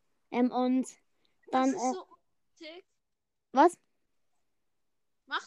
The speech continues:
Speaker 2: da mal so einen Dritt-Account, wo du einfach nur so anfängst und dir den Marvel Pass kaufst.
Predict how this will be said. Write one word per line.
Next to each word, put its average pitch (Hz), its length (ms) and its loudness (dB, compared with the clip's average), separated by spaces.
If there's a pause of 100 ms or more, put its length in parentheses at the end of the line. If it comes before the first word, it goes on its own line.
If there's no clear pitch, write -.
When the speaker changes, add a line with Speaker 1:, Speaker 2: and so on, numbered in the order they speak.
Speaker 2:
da 359 140 -10
mal 339 180 -10
so 320 140 -16
einen 302 140 -18
Dritt-Account, 294 920 -16 (280)
wo 311 100 -18
du 294 160 -20
einfach 349 260 -12
nur 320 140 -18
so 285 120 -20 (120)
anfängst 349 680 -14
und 294 140 -20
dir 277 120 -20
den 277 180 -20 (880)
Marvel 294 300 -14
Pass 247 400 -20
kaufst. 233 460 -20